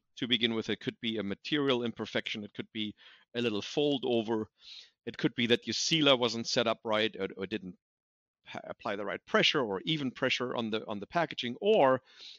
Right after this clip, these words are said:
what quite often happens is that you have what we call part and seal. So maybe a little bit of the powder spilled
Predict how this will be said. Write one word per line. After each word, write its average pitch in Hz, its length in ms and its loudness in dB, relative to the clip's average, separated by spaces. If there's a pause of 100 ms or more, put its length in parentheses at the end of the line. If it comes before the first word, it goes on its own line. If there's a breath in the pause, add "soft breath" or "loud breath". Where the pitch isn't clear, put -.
what - 180 -4
quite 151 260 2
often 135 280 -2
happens 120 400 -4
is - 160 -6
that 113 160 -4
you 117 60 -4
have 117 200 -6
what 113 140 -2
we 123 80 -4
call 104 280 -2
part 131 280 2
and 107 180 -4
seal. - 420 -4 (720 loud breath)
So 127 300 4
maybe 143 380 6
a 131 80 4
little 165 220 4
bit 151 120 4
of 143 140 -2
the 135 80 -4
powder 127 340 2
spilled 120 540 0